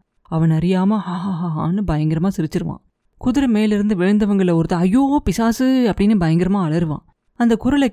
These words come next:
கேட்டதுல இருந்து அவன் வைத்தியர் மகன் பினாகுபாணி தான் அப்படின்னு கருத்திருமன் தெரிஞ்சுக்குவான். கீழே விழுந்தவன் "கழுத்து உடைஞ்சு சாக கூடாதா, இன்னுமா உயிரோட இருக்கான்?" அப்படின்னு நினைச்சுக்குவான். இன்னொரு குதிரை மேல இருந்து கீழே விழுந்தவன் கொஞ்சம் கூட பயப்படாம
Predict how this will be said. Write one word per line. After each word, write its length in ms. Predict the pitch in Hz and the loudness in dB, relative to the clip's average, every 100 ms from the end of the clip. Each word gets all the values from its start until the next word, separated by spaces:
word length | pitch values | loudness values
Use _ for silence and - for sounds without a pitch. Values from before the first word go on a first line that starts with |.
| 226 | -2
கேட்டதுல 260 | 254 226 | -2 -2
இருந்து 280 | 170 175 214 | 0 0 2
அவன் 180 | 190 165 | 0 0
வைத்தியர் 400 | 165 226 240 214 | 0 -2 -2 0
மகன் 200 | 180 165 | 2 0
பினாகுபாணி 640 | 160 175 214 202 185 165 | 2 0 0 0 0 0
தான் 240 | 165 180 170 | 2 0 -2
அப்படின்னு 220 | 160 180 208 | -2 -4 -2
கருத்திருமன் 480 | 185 175 160 160 190 | -2 -2 -2 0 0
தெரிஞ்சுக்குவான். 480 | 196 190 175 143 - _ _ | 0 0 -4 -10 -14 _ _
கீழே 280 | - 262 269 | -4 0 2
விழுந்தவன் 600 | 170 233 262 202 156 165 | 2 2 2 0 -2 -4
"கழுத்து 480 | 165 170 214 233 214 | -2 -2 0 0 0
உடைஞ்சு 180 | 208 233 | 0 -2
சாக 460 | 247 165 160 202 233 | -4 -4 -4 -2 -2
கூடாதா, 460 | 240 226 226 165 - | 0 0 -2 -4 -4
இன்னுமா 560 | 160 165 202 240 247 226 | 0 2 4 2 2 2
உயிரோட 460 | 226 240 247 233 | 4 2 2 0
இருக்கான்?" 240 | 214 233 165 - | 0 -2 -2 -6
அப்படின்னு 380 | 160 165 175 156 | -6 -2 0 0
நினைச்சுக்குவான். 380 | 143 - 165 - _ _ _ | -4 -8 -10 -14 _ _ _
இன்னொரு 360 | 208 254 294 269 | 0 2 2 2
குதிரை 280 | 220 226 | 0 0
மேல 140 | 220 220 | 0 0
இருந்து 300 | 208 208 220 | 0 0 -2
கீழே 240 | - 233 | 0 0
விழுந்தவன் 480 | 180 196 196 147 190 | 2 2 2 -2 -4
கொஞ்சம் 360 | - 208 220 240 | -2 -2 0 0
கூட 160 | 254 | 0
பயப்படாம 680 | 196 160 196 - 208 156 | -2 -4 -4 -4 -4 -4